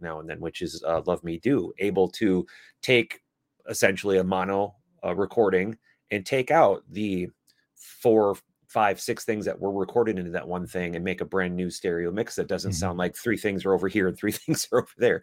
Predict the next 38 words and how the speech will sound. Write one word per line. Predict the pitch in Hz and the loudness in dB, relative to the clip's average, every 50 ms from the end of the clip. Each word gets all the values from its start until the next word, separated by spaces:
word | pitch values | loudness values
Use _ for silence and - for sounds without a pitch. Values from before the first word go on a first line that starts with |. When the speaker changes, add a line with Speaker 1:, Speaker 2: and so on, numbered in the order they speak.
| - - | 0 2
Speaker 2:
Right. | 117 120 117 113 117 - | 4 4 6 4 4 4
Speaker 1:
I | - 143 | 6 6
mean, | 151 143 131 - - _ _ _ _ _ _ _ _ _ _ _ _ _ _ _ _ _ _ _ _ _ _ _ _ _ _ - | 6 4 2 -2 -6 _ _ _ _ _ _ _ _ _ _ _ _ _ _ _ _ _ _ _ _ _ _ _ _ _ _ 4
I, | 131 - - | 4 6 8
I | 120 127 | 6 6
get | 101 90 123 143 160 | 8 8 6 6 6
why | 156 160 165 | 6 2 0
people | - - 175 170 170 165 | 2 0 -2 0 2 4
are | 147 139 123 | 4 4 4
afraid | 107 - 127 117 123 143 139 | 2 2 2 2 2 2 2
of, | 135 131 110 107 123 | 0 0 -2 -2 -2
of, | 107 110 - 92 101 | -2 -2 -2 -2 -2
of | 107 104 95 - - | -2 -2 -4 -4 -4
A | - 110 117 113 | -4 -2 0 0
I | 104 98 101 113 127 127 | 0 0 -2 -2 -2 -4
because | 110 107 98 - 101 95 95 90 90 95 | -4 -6 -4 -2 0 0 0 -2 -4 -8
it's | 92 - - | -12 -12 -6
been, | - 107 104 104 101 104 101 98 98 92 _ _ _ _ _ _ _ _ _ _ _ _ _ - - - - _ _ - | -4 -2 -2 -2 -4 -6 -10 -10 -10 -12 _ _ _ _ _ _ _ _ _ _ _ _ _ -20 -20 -20 -20 _ _ -16
it's | 110 - - | -14 -12 -12
kinda | - - 143 139 123 117 | -10 -8 -6 -6 -6 -4
like | 107 110 107 101 92 - | -2 -2 -2 -2 -4 -4
a | 101 92 | -4 -4
cryptocurrency. | 92 - 123 - - 107 92 - - 98 90 87 - - 85 90 92 85 | -4 -6 -10 -8 -8 -8 -8 -8 -8 -10 -10 -10 -10 -8 -6 -4 -2 -2
If, | 95 - | -2 -2
if, | - 85 95 90 - - - | -2 -2 -4 -4 -4 -6 -6
if, | 95 90 - - _ _ | -6 -6 -6 -8 _ _
if | - 101 95 92 - | -4 -4 -4 -2 -4
it | 104 92 | -4 -4
attracts, | 92 - - 127 123 131 127 - - - - - - _ - - - _ | -4 0 6 8 8 8 8 6 0 -6 -6 -6 -10 _ -20 -20 -16 _
you | - 113 | 0 2
know, | 117 113 | 4 4
a | 107 | 4
certain | - - 117 101 110 98 | 2 0 -2 -2 -4 -2
type | - 104 104 - | -2 -2 -2 -2
of | 98 90 | -4 -6
person, | - - 107 101 - 107 101 98 92 | -2 -2 -2 -2 -2 -4 -4 -2 0
then | 92 90 87 85 90 - | 2 2 2 0 -2 -6
<laughs> | - | -8